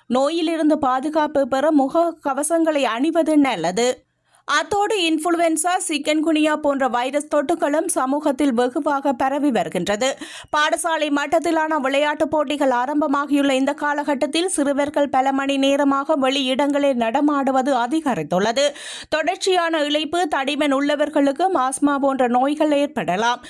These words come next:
மேலும் வைரஸ் பரவல் காரணமாக நிமோனியா ஏற்படுவதற்கான வாய்ப்பும் அதிகம் உள்ளது.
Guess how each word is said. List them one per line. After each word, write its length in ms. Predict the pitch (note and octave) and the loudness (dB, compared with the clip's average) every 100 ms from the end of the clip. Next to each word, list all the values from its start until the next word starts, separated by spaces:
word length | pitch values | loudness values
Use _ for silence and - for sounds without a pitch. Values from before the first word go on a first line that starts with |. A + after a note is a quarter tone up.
| - - | -20 -4
மேலும் 420 | B3 C#4 D#4+ G4+ | -2 2 0 0
வைரஸ் 420 | C4+ B3 C4 C4 | -2 -2 -2 -2
பரவல் 380 | C4 B3+ C4 C4 | 0 0 0 0
காரணமாக 640 | C4+ C4+ C4+ C4+ B3+ D#4+ | -2 -2 -2 0 0 2
நிமோனியா 580 | D4+ B3+ C4 C4 C4+ C4 A3 | 2 2 2 2 0 0 0
ஏற்படுவதற்கான 920 | A#3+ A#3+ C#4 C4+ C4 B3 C4 B3+ C4 | 0 0 0 0 0 -2 -2 -2 0
வாய்ப்பும் 520 | G#3+ A#3+ B3 D#4 C#4+ | -2 -2 -2 2 4
அதிகம் 360 | A#3+ D4+ E4+ A#3+ | 4 0 2 4
உள்ளது. 300 | F3 G#3+ C4 | 2 0 0